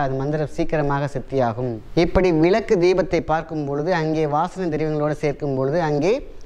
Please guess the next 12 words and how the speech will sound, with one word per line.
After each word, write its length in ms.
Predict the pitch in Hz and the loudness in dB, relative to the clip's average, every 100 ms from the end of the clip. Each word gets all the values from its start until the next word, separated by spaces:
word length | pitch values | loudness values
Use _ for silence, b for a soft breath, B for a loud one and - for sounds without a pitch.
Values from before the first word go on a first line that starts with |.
| B - 139 | B -12 -2
மந்திரம் 400 | 147 190 196 190 - | 2 4 4 2 2
திரிக்கப்பட்டு 600 | 170 175 - 151 151 180 175 | 0 0 -2 -2 -2 2 2
அங்கே 240 | 165 151 165 | 2 0 0
மூன்று 360 | 151 156 180 156 156 | 0 2 2 0 0
திரியாகும். 460 | 147 143 123 131 - | 2 2 0 -4 -4
ஏதாவது 280 | 135 156 151 | -2 0 0
electron, 400 | 147 - 156 156 | -2 -4 -4 -2
neutron, 400 | 147 139 147 139 | -2 -2 -2 -2
proton, 400 | 135 131 131 123 B B - | -2 -2 -2 -4 B B -8
இதுதான் 340 | 123 127 147 | -2 0 0
வந்து 140 | 147 151 | 0 0
அண்டம், 300 | 143 156 156 | 0 -2 -2